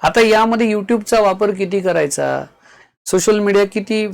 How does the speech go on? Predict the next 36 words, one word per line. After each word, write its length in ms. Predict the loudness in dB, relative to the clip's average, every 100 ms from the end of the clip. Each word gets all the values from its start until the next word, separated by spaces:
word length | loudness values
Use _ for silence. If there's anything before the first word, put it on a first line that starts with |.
| -4
चांगला 340 | -2 0 0
आहे, 220 | 0 -2
किती 300 | -6 -6 0
वाईट 320 | 0 0 -2 -4
आहे, 280 | -4 -6 -8 -16 -20 _ -6
याच्यावर 260 | 2 2
पण 140 | 2 0
आपण 220 | 0 0
एक 100 | 0
व्हिडिओ 280 | -2 -2 -2
बनवू, 240 | -4 -8
कारण 300 | -10 -4 0
बरेचसे 300 | 2 2 2
मुलं 240 | 0 2 2
फक्त 180 | 2
व्हिडिओज 380 | 2 4 4 4
बघत 260 | 2 2 0
बसतात. 400 | -2 -6 -6 -12 -12 -8
मग 100 | -4
ते 200 | 2 2 0
ऑफलाईन 520 | -2 0 0 2 2
कधी 200 | 2 2
वाचणार, 400 | 2 0 -4 -14 -14 _ _ _ -4
नोट्स 320 | 2 2 0
कधी 220 | -2 -2
काढणार, 400 | -2 -6 -8 -10 -16 -18 _
समजून 440 | -4 -2 0 0 0
कधी 240 | -2 -4
करणार, 340 | -8 -6 -4
अंडरलाईन 520 | -2 0 2 2 2 0
कधी 220 | -4 -4
करणार, 380 | -6 -6 -6 -4
त्याला 160 | -2 0
हायलाइट 440 | 0 2 2 0
कधी 160 | -4 -8
करणार? 320 | -12 -16